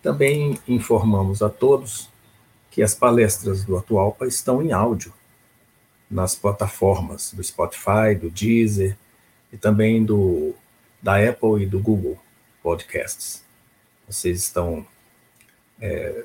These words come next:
com esta disponibilidade à mão. Fica mais fácil pra fazer uma caminhada, ouvir uma palestra no carro, aquilo que, que facilita o dia a dia.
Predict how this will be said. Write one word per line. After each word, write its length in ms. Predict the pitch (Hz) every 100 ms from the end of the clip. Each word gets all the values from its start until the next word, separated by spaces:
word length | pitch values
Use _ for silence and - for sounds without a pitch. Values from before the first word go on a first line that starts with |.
| _
com 160 | - 110
esta 220 | 107 101
disponibilidade 1040 | - - 107 107 117 123 107 110 98 90
à 80 | 85
mão. 320 | 82 67 60 - _ _ -
Fica 220 | - 101
mais 240 | 95 95
fácil 340 | - 101 101 -
pra 100 | 101
fazer 160 | 87 87
uma 140 | 85
caminhada, 840 | - 104 107 104 107 98 85 80 _ _ -
ouvir 240 | 90 98
uma 140 | 92 -
palestra 460 | 87 104 - 82
no 120 | 78
carro, 680 | - 98 101 101 85 80 78 _ _ _ _
aquilo 360 | 92 - 92 92
que, 140 | 92
que 280 | 92 - 101
facilita 840 | 95 - 95 117 123 - 80 - _
o 80 | 92
dia 240 | 92 101 87
a 40 |
dia. 380 | 82 78 76